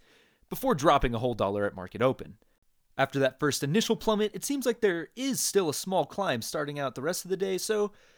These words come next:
I would likely attribute that drop to the bearish investors selling a decent bit after that value of oil climbed through the weekend.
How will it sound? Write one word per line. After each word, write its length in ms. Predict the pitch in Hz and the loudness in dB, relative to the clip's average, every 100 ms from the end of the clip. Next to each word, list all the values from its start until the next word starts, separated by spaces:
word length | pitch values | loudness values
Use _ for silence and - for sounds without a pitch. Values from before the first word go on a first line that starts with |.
| - | -6
I 80 | 240 | -2
would 140 | 254 | -2
likely 340 | 208 196 202 170 | 0 0 2 0
attribute 360 | - 156 151 | 0 -4 -2
that 200 | 156 143 | -2 -2
drop 300 | 120 135 - | 0 0 0
to 80 | - | -8
the 80 | 104 | -6
bearish 420 | 90 143 151 - | 0 2 2 0
investors 480 | 127 117 - 123 - | -2 -2 -2 -6 -6
selling 460 | 139 123 101 95 - | -4 -2 -4 -8 -12
a 60 | 104 | -14
decent 560 | 104 226 240 - 98 | -10 -8 -6 -6 -4
bit 180 | 101 98 | -4 -4
after 220 | 131 - 135 | -6 -6 -4
that 220 | 127 110 | -2 0
value 280 | 120 120 113 | 0 0 -4
of 100 | - | -2
oil 240 | 127 120 | -2 -2
climbed 400 | - 113 107 107 | -4 -6 -4 -6
through 320 | - - 117 | -10 -10 -10
the 100 | 98 | -8
weekend. 540 | 90 165 151 92 - | -6 -6 -6 -10 -12